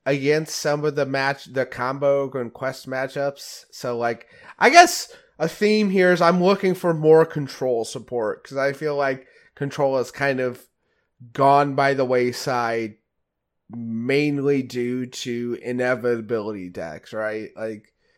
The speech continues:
control is kind of like, it's not as viable. I'd like something for warrior as well,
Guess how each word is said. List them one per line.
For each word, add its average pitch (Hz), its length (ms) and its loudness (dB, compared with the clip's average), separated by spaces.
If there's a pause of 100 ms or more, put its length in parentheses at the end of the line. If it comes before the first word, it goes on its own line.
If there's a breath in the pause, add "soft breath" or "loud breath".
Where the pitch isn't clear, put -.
(180)
control 123 640 -2
is 117 180 -6
kind 117 240 -8
of 113 180 -8
like, 104 380 -8 (1400)
it's 135 240 -6
not 135 400 -2
as 117 140 -4
viable. 101 520 -8
I'd 143 180 0
like 156 200 2
something 135 800 -2 (340)
for 123 520 2
warrior 135 480 2
as 120 200 -6
well, 110 420 -2